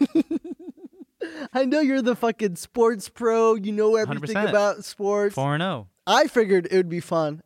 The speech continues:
Speaker 1: if I put you on some fu-, a sport that you didn't know.
Speaker 2: Okay.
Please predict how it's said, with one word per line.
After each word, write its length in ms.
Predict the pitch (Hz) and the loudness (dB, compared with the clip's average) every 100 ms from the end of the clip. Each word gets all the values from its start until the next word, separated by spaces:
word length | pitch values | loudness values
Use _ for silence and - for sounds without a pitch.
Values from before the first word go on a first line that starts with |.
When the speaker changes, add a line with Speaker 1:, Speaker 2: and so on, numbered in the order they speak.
| - | -10
Speaker 1:
if 120 | 156 | 0
I 100 | 196 | 0
put 320 | 208 220 - | 0 -4 -4
you 220 | 185 220 | -2 2
on 320 | 226 180 147 143 | 4 4 0 -6
some 180 | - 160 | -12 -8
fu-, 200 | 151 - | -6 -6
a 80 | 151 | -10
sport 300 | - 185 170 | -4 -4 -2
that 120 | 151 | -2
you 320 | 147 185 269 | -2 2 2
didn't 300 | 196 156 135 | 2 0 -2
know. 180 | 120 120 _ _ _ _ 123 | -4 -8 _ _ _ _ -20
Speaker 2:
Okay. 300 | 113 110 | -16 -16